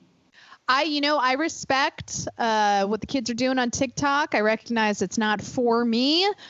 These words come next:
glad they're having a good time. I like all the little dances they do and whatnot. Um, but yeah, I just,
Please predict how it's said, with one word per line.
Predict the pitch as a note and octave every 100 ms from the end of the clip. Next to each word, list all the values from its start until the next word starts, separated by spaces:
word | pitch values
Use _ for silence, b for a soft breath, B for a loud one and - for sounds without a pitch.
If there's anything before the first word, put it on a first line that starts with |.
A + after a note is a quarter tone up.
| B
glad | A#3 A3+ A3+
they're | A#3
having | B3 A#3+ A#3
a |
good | A#3 A3+
time. | - C4 C#4
I | C4+
like | G#3 G#3+
all | A3+ G#3+
the | A3
little | G#3 G3+
dances | G#3+ A#3+ B3 C#4+ -
they | D4
do | B3+ D4+ D#4 D4+
and | D4
whatnot. | D4 G#3 D4+ D#4+ E4 - B B B
Um, | A3 A3 A3
but | B3
yeah, | A3+
I | F#3+ F#3+
just, | A3+